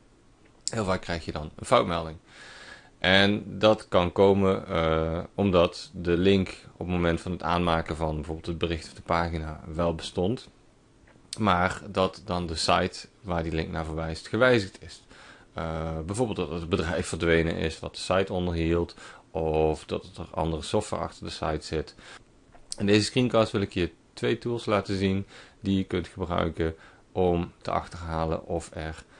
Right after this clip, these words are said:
eh, zulke fouten in je weblog zitten. De eerste tool is een generieke tool, is van Google. En de tweede tool is specifiek voor mensen die een WordPress weblog hebben. Ehm, nou, Google biedt een heleboel gratis programma's aan.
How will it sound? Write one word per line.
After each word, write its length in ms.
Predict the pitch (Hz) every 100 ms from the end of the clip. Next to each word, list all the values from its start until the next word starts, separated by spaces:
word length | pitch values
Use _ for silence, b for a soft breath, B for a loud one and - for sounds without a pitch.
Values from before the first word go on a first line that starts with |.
| B B
eh, 140 | - 85
zulke 320 | 85 90 -
fouten 420 | - 95 92 87
in 120 | 92 85
je 200 | 85 82
weblog 440 | 87 85 - 80
zitten. 280 | - 82 - - B B B _
De 60 | 117
eerste 220 | 120 110
tool 280 | 104 87 -
is 120 | 87
een 120 | 80
generieke 480 | 76 73 78 107 -
tool, 360 | 120 113 107 110 -
is 60 |
van 200 | - 87
Google. 420 | 82 104 101 92 95 B B B
En 60 | -
de 80 | 87
tweede 360 | - 87 85 82
tool 420 | 87 85 82 -
is 340 | - 82 80
specifiek 540 | - - 85 - - -
voor 200 | - 90
mensen 320 | 87 80 -
die 200 | 90 -
een 240 | 82 82 -
WordPress 560 | 98 90 87 - 82 -
weblog 400 | 76 - - -
hebben. 220 | 73 76 - _ B B B B B B B -
Ehm, 440 | 92 90 92 92 87 - - _
nou, 120 | - - _
Google 300 | 123 120 107
biedt 280 | 92 107 -
een 160 | 98
heleboel 600 | 92 87 107 120 107 101
gratis 340 | 87 95 87 -
programma's 380 | 82 87 117
aan. 260 | 127 127 139